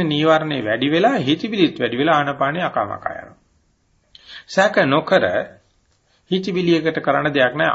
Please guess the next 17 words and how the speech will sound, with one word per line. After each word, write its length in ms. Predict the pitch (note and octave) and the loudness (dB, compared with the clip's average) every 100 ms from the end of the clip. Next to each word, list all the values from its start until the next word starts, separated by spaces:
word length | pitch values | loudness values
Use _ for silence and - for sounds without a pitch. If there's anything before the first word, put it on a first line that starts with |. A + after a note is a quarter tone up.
| A#2+ | 2
ආදෙන් 420 | C#3 D3 G2+ B2+ A3 - _ - - | 2 2 -2 -6 -8 -18 _ -20 -14
බැරිද 440 | B2+ E3 F#3+ G#3+ | 0 2 2 0
මේ 220 | G3+ F#3 E3 | -2 0 0
හිතවිලි 460 | D3+ E3 E3 E3 | -2 -2 -2 2
අස්සෙන් 320 | C#3 C3 E3+ | 2 0 -6
මට 180 | D#3 D#3 | -4 0
ආනපාන 480 | C#3 C3+ C#3+ C#3+ C#3+ | 0 0 2 0 2
බලන්න 300 | C#3 C#3+ C#3 | 0 0 -2
කියලා 180 | C#3 A2+ | -2 0
බැලුවොත් 380 | A#2 C3 A3 E4 - _ _ _ _ | 0 2 0 -2 -8 _ _ _ _
ඔය 80 | - | -6
දක්ෂ 400 | A#2+ C#3+ - G#3+ | -2 -4 -4 -2
යෝගාවචරය 640 | D3 B2 A#2+ A#2 B2+ A#2+ | -2 2 0 0 -4 -6
කියන 220 | - A#2 | -6 -8
මිනිස්සයා 600 | G#2+ B2 D#3+ - G2 D#2+ - - _ _ | -8 -6 -6 -4 -6 -6 -10 -14 _ _
විපස්සනා 560 | C#3 - F#3+ - E3+ B2+ | -2 0 0 0 0 0
යෝගාවචරය 640 | B2+ C#3+ D3+ D3 C#3 F#3 | 0 2 2 2 -2 -2